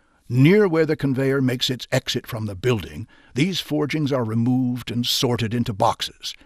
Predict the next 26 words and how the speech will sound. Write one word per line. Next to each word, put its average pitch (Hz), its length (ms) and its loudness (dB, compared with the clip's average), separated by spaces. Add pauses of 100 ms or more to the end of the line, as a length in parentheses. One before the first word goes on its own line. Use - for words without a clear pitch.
(300)
The 110 100 -6
conveyor 135 460 2
discharges 123 640 0
the 113 100 -6
flashings 131 480 2
into 165 220 -2
a 165 60 -2
car 123 460 4 (180)
on 160 160 -2
the - 60 0
switch - 320 0
outside. 113 600 -6 (760)
In 220 240 6
the 208 80 8
trimming 151 420 2
presses, - 580 -6 (240)
the 156 80 -4
punch - 480 0
contains 151 600 -2
the 139 80 -6
form 117 560 -4
of 127 160 -2
the 127 60 -4
forging 120 560 -2
in 156 180 0
relief, 190 500 -2